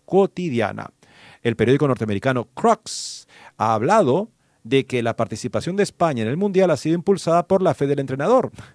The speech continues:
y ha recogido declaraciones en las que De la Fuente se sorprendía del revuelo causado. "No entiendo por qué algunos, después de las afirmaciones públicas que realicé sobre mi fe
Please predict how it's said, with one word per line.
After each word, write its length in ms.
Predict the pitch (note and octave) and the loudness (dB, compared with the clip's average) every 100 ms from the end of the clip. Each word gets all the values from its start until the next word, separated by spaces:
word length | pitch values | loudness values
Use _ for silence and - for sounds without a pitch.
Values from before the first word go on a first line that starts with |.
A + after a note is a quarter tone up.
| _ - - | _ -20 -10
y 120 | A2 | 0
ha 80 | D3+ | 0
recogido 600 | F#3 F#3 F3 F3 F3 - _ _ | 2 0 0 0 -2 -4 _ _
declaraciones 760 | A#2 F3 F#3+ F#3+ - B2+ C#3+ - | -4 -2 0 -2 -2 -2 -4 -6
en 160 | B2 | -6
las 180 | B2 B2+ | -6 -6
que 280 | D#3 D#3 - _ _ _ | -8 -8 -10 _ _ _
De 100 | G3+ | 0
la 120 | F#3+ | 0
Fuente 500 | - A2+ B2+ A2+ G3+ - _ | -2 -8 -8 -4 -4 -4 _
se 100 | - | -10
sorprendía 640 | C#3 E3+ - G#3 C4 A#3 A2+ | -2 -2 0 -2 0 2 2
del 160 | A2 | 2
revuelo 280 | G#2+ G#2 A2+ | 0 0 0
causado. 540 | - - A#3 G3+ G#2 - - - | 0 0 2 2 0 -4 -20 -4
"No 80 | F#3+ | -2
entiendo 240 | B3 A#3+ | 2 2
por 160 | F#3+ - | 2 4
qué 80 | F#3+ | 4
algunos, 320 | F3 F3+ C#3+ | 4 2 0
después 320 | A2+ - C#3+ | -2 0 0
de 80 | D3 | 0
las 120 | B2+ | -4
afirmaciones 500 | A#2+ G#2+ F#2+ C3 C3 | -4 -6 -6 -4 -4
públicas 340 | - D3 C#3 | -2 -2 -2
que 100 | A#2+ | -6
realicé 280 | F#2+ G2 A2+ | -6 -6 -6
sobre 240 | B2 A2 B2+ | -4 -2 -2
mi 120 | G3 | -4
fe 380 | - A2 B2 | -2 -2 -2